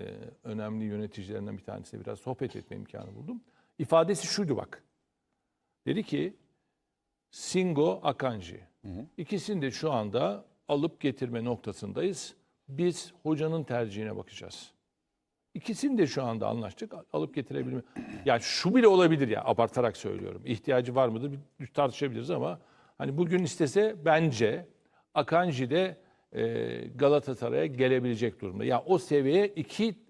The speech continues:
Speaker 1: e, transfer görüşmeleri de o seviyeye getirilmiş.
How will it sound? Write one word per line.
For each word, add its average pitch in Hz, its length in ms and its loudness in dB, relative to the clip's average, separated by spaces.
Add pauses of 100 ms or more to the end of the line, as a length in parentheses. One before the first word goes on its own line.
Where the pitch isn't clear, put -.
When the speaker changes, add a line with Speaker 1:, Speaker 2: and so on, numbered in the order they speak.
Speaker 1:
e, 110 320 -6 (400)
transfer 139 640 2
görüşmeleri 113 640 -4
de 233 40 4
o 170 80 4
seviyeye 127 340 -2
getirilmiş. 170 480 -8